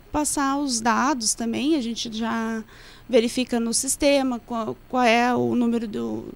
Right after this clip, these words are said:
da lista que tá no encaminhamento, né? Como é que vai funcionar. O caps infantil é lá na Vila Rica,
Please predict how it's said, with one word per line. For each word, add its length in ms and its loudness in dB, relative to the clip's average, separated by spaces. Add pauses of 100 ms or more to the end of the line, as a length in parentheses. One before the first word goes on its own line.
da 180 -2
lista 340 -2
que 140 -6
tá 220 -4
no 60 -4
encaminhamento, 920 0
né? 340 -4
Como 200 -6
é 80 -6
que 160 -18
vai 200 -4
funcionar. 680 -8 (1500)
O 160 -2
caps 420 -4
infantil 680 0
é 100 6
lá 140 4
na 100 2
Vila 220 0
Rica, 320 0